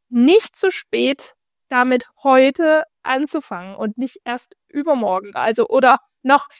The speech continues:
was ich auch immer sehr schön finde, ist noch eine Weile beobachten, ob das wirklich funktioniert, so nach dem Motto, ob das Internet noch Erfolg haben wird. Ähm, das, das, das, das bremst uns ja alle nur aus, ja. Jeden Tag, in dem du deine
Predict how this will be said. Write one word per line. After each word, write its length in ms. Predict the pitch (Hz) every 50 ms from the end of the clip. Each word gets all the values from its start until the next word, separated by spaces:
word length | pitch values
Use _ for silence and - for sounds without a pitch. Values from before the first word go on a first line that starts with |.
| _ _
was 160 | 254 240 233
ich 140 | 240 233 277
auch 120 | 269 285
immer 200 | 302 277 262 254
sehr 160 | 240 254 247 262
schön 260 | - - 277 269 285
finde, 220 | - - 269 254 247
ist 280 | - 190 - - _
noch 180 | - 247 240 254
eine 120 | 254 220
Weile 220 | 233 233 240 233 214
beobachten, 720 | 226 - 240 240 254 - 226 190 190 - - _ 202 196
ob 80 | - - _
das 260 | - 208 - - 202
wirklich 360 | 226 277 277 - 262 240 -
funktioniert, 760 | - - 226 220 - - 247 226 226 247 285 302 277 254 240
so 220 | - 233 226 220 226
nach 120 | 233 220
dem 140 | - - 220
Motto, 260 | 226 226 233 254 226
ob 80 | - -
das 140 | - 220 -
Internet 400 | - 262 262 269 240 214 202 -
noch 140 | 214 208 -
Erfolg 320 | 214 208 - 240 277 -
haben 220 | 254 226 220 220 214
wird. 180 | 233 294 - _ _ _ _ _ _ _ _ _
Ähm, 340 | - - 269 262 254 262 277 - _ _ _ _ _ _ _ _ _ _ 554 523 453 _ _
das, 340 | - 233 214 240 294 - - _ _ 370 _ _ _
das, 200 | 277 285 269 - _
das, 300 | - 294 277 - - _
das 160 | - 302 -
bremst 460 | - - 277 277 339 440 466 - - -
uns 220 | 330 320 320 -
ja 200 | 320 294 269 262 -
alle 300 | - 277 302 330 285 277
nur 400 | 285 277 277 285 302 320 330 330 - - 277
aus, 320 | 277 202 202 196 - -
ja. 160 | 226 233 269
Jeden 400 | 269 247 269 320 381 427 453 480 -
Tag, 400 | - - 330 330 320 339 349 - -
in 160 | 302 285 247
dem 180 | 285 294 294 277
du 80 | 285
deine 260 | 269 277 262 262 262